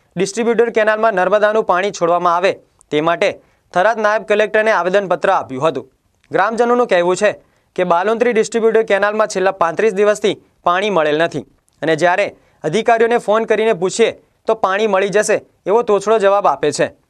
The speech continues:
પણ હજુ સુધી પાણી આવ્યું નથી, જેના લીધે અમારી સિઝન નિષ્ફળ નીવડે છે અને અધિકારીઓની બેદરકારીના કારણે ખેડૂતોને બરબાદ થવાનો વારો આવ્યો છે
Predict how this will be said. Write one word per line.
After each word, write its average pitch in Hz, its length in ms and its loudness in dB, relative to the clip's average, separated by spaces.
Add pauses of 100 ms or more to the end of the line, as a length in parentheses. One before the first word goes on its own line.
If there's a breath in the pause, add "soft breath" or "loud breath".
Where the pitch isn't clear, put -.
(140)
પણ 226 140 2
હજુ 196 240 0
સુધી 214 260 -2
પાણી 190 320 0
આવ્યું 156 280 0
નથી, 160 240 -2 (300)
જેના 151 220 0
લીધે 165 380 0 (220 soft breath)
અમારી 220 300 2
સિઝન 220 300 0
નિષ્ફળ 208 340 -2
નીવડે 160 300 0
છે 156 160 -2 (380)
અને 147 120 -2
અધિકારીઓની 226 600 0
બેદરકારીના 202 640 2
કારણે 190 480 0 (340)
ખેડૂતોને 240 460 2
બરબાદ 190 340 0
થવાનો 202 320 0
વારો 165 260 2
આવ્યો 135 260 0
છે 135 160 -2